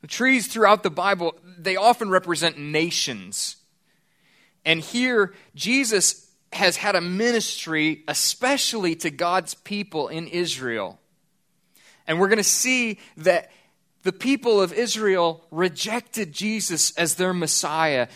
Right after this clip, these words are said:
And so while Jesus is ministering, God is having patience with them.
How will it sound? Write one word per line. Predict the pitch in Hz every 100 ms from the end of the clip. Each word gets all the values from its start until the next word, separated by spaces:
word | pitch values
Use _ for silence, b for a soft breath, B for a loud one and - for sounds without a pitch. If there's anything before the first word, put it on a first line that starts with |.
| B
And | 156
so | - 180
while | 170 180
Jesus | 170 202 247 254 214 185
is | 185 151
ministering, | 175 208 254 254 - - 170 151 139 143
God | 208 196 214
is | 185
having | - 185 180 170
patience | 160 - 214 220 - 196 170 -
with | 160 147 139
them. | 165 135 117